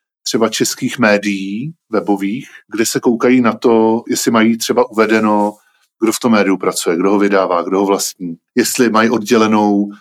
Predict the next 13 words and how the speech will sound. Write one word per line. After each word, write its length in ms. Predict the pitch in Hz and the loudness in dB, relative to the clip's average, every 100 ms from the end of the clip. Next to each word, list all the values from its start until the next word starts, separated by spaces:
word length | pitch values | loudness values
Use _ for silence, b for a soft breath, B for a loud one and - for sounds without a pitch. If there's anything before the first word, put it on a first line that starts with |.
| B _ - 104 | B _ -2 0
eh, 40 | |
reklamu 800 | 101 - 113 110 110 107 104 110 - _ - | 2 2 2 2 2 2 0 -4 -12 _ -6
nebo 280 | 110 95 | -2 2
názory 580 | 101 98 101 110 107 107 | 2 2 2 2 2 2
od, 180 | 113 104 - - | 2 -2 -4 -10
od 100 | - | -10
zpráv, 520 | - 110 95 82 - | -2 2 2 0 -4
jestli 200 | - - | -6 -4
prostě 260 | 143 131 143 | -4 -2 -2
dodržují 440 | 117 110 113 127 | -2 -2 0 0
takový 280 | 123 117 120 | 0 -2 -2
ty 100 | 113 | -2
základní, 640 | 117 113 110 120 120 117 | 0 0 0 -4 -4 -4